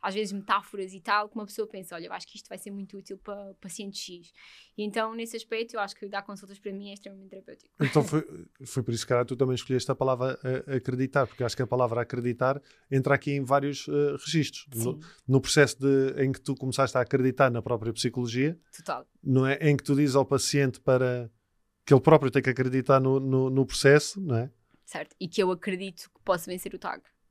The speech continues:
Speaker 1: Portanto, foi um mix de coisas que eu sinto que se eu não tivesse acreditado, se a maioria dos meus pacientes não tivesse acreditado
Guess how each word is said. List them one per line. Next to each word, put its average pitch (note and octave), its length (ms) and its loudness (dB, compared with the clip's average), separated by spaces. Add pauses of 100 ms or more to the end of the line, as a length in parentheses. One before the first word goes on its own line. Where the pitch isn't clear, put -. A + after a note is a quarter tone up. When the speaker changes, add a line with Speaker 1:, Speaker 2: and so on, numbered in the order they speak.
(360)
Speaker 1:
Portanto, - 400 -4 (300)
foi G3 240 -2
um F#3+ 60 -4
mix F#3+ 260 -8
de - 80 -20
coisas G3+ 560 -6 (100)
que F#3+ 200 -4
eu F#3 100 -2
sinto F3+ 260 -10
que - 60 -14
se - 120 -2
eu G#3 60 4
não A3 80 -2
tivesse G3+ 320 -8
acreditado, F3+ 720 -8 (380)
se - 100 -4
a F#3+ 40 0
maioria G3 200 2
dos F#3+ 100 -10
meus F#3 120 -12
pacientes F#3+ 380 -10
não F3+ 80 -12
tivesse F3 300 -12
acreditado F3 680 -8